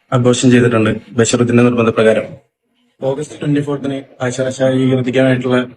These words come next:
ഈ പ്രശ്നങ്ങളെല്ലാം പറഞ്ഞ് സോൾവ് ചെയ്യാൻ വേണ്ടിയിട്ട് ബഷീറുദ്ദീനെ കാണാൻ വേണ്ടിയിട്ട് ബാംഗ്ലൂരിൽ നിന്ന് കോഴിക്കോടിലോട്ട് പോയി. ഓഗസ്റ്റ് ട്വന്റി ഫോർത്തിന് ബാംഗ്ലൂരിൽ നിന്ന് എരഞ്ഞിപ്പാലത്തുള്ള കോഴിക്കോട് ബഷീറുദ്ദീന്റെ ഫ്ലാറ്റിൽ പോയ ഐഷ റഷ പിന്നെ അവസാനമായിട്ട് ഈ സുഹൃത്തുക്കളെ കോൺടാക്ട് ചെയ്യുന്നത് മുപ്പതാം തീയതിയാണ്. അന്ന് ഐഷ റഷ പറഞ്ഞതെന്ന് വെച്ച് കഴിഞ്ഞാല്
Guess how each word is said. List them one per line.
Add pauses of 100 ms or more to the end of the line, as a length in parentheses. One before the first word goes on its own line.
(300)
ഈ
പ്രശ്നങ്ങളെല്ലാം
പറഞ്ഞ്
സോൾവ്
ചെയ്യാൻ
വേണ്ടിയിട്ട്
ബഷീറുദ്ദീനെ
കാണാൻ
വേണ്ടിയിട്ട് (280)
ബാംഗ്ലൂരിൽ
നിന്ന്
കോഴിക്കോടിലോട്ട്
പോയി. (480)
ഓഗസ്റ്റ്
ട്വന്റി
ഫോർത്തിന്
ബാംഗ്ലൂരിൽ
നിന്ന്
എരഞ്ഞിപ്പാലത്തുള്ള
കോഴിക്കോട്
ബഷീറുദ്ദീന്റെ
ഫ്ലാറ്റിൽ
പോയ
ഐഷ
റഷ (540)
പിന്നെ
അവസാനമായിട്ട്
ഈ
സുഹൃത്തുക്കളെ
കോൺടാക്ട്
ചെയ്യുന്നത് (180)
മുപ്പതാം
തീയതിയാണ്. (600)
അന്ന്
ഐഷ
റഷ
പറഞ്ഞതെന്ന്
വെച്ച്
കഴിഞ്ഞാല്